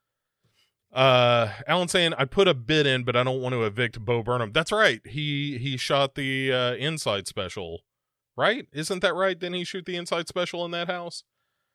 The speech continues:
Um, I don't know. I only got about ten minutes into that Inside special before I was like, "This is some navel-gazing bullshit." Uh, I know a lot of people like Bo Burnham, and I thought he was great in Pretty Young Woman. I just, that, that special, I, I, it was a little,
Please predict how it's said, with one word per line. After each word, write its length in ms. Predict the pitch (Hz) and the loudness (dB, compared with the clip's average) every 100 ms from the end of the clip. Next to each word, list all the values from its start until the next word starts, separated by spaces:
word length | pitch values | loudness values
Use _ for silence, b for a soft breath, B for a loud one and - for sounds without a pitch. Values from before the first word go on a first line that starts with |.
| _ | _
Um, 560 | 113 120 113 110 107 113 - | 0 4 4 2 -4 -6 0
I 80 | |
don't 120 | 170 131 | 2 4
know. 200 | 127 98 | 4 4
I 60 | |
only 180 | 127 110 | 2 2
got 220 | 113 107 | 2 2
about 240 | 101 98 - | 2 -2 -2
ten 160 | 113 | -4
minutes 300 | 98 98 - | -2 -6 -6
into 120 | 101 | -6
that 140 | 95 92 | -4 -4
Inside 360 | 95 101 90 | -4 -6 -6
special 320 | - 92 - 87 | -4 -6 -6 -10
before 340 | 90 101 95 | -8 -4 -2
I 80 | 90 | -2
was 160 | 85 | -4
like, 160 | 90 90 | -8 -4
"This 200 | 135 139 | -4 -4
is 100 | 104 | -8
some 180 | 92 80 | -12 -2
navel-gazing 680 | 101 110 98 110 104 113 90 | 0 2 0 -2 -2 -4 -4
bullshit." 540 | 101 104 82 73 - _ _ _ _ _ _ _ | -4 -4 -6 -12 -20 _ _ _ _ _ _ _
Uh, 480 | 101 98 92 90 90 | -6 -4 -4 -6 -6
I 80 | 123 | 0
know 140 | 151 127 | 4 6
a 40 | |
lot 140 | 117 | 4
of 80 | 110 | 2
people 200 | 120 101 | -4 -2
like 220 | 95 95 | -2 -2
Bo 120 | 101 90 | -4 -4
Burnham, 360 | 95 95 90 | -2 -2 -4
and 80 | 98 | -2
I 80 | 110 | 0
thought 200 | 117 98 | 0 -4
he 100 | 104 | -6
was 160 | 90 | -10
great 240 | - 95 95 | -6 -6 -6
in 100 | 87 | -8
Pretty 200 | 104 92 | -8 -6
Young 200 | 92 90 | -6 -6
Woman. 380 | 92 95 95 80 | -8 -6 -10 -4
I 120 | 101 | -4
just, 240 | 92 95 - - | -4 -10 -14 -16
that, 320 | 110 113 110 | -14 -8 -2
that 180 | 110 - | -2 -2
special, 500 | 101 90 92 85 - _ _ _ _ _ _ _ _ _ | -6 -6 -8 -12 -16 _ _ _ _ _ _ _ _ _
I, 240 | 117 120 113 | 0 0 2
I, 140 | 117 120 | -2 -2
it 120 | 127 147 | 2 4
was 180 | 135 | 4
a 40 | 123 | 2
little, 460 | 113 107 101 92 | 0 0 0 -4